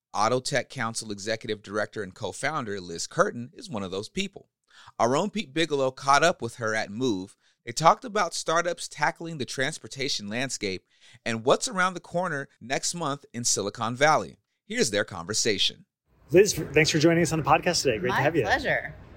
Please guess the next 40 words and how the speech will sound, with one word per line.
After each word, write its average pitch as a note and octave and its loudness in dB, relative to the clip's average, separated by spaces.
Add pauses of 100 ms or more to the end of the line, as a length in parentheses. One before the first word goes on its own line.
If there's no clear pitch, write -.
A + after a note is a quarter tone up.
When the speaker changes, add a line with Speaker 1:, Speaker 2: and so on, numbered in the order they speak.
Speaker 2:
Uh, C#3+ 6
tell G#3 6
us C#4 6
about B3 4
Auto G3+ 4
Tech A3+ 0
Council, A3+ 2
what G#3 6
you F3+ 0
do. G#3 2
You're G3 6
the F3 6
executive F3 2
director. F#3 4
Uh, F3 2
and E3+ -6 (120)
what D#3+ 4
is, E3+ -2
what E3 4
is F#3 0
Auto F#3+ 0
Tech F#3+ -2
Council G3 -6
all F#3 0
about? A3 -2 (220)
Speaker 3:
All F3 -2
right. G#3+ 4
Well, A3+ 4
the G#3 2
Auto A#3+ 2
Tech B3 -2
Council G3+ -4
is F#3 -4
a F3 -2
group, G3+ -2
it's F#3 -8
a F3+ -2
community A#3 -2
of F3 0
corporates F#3+ -4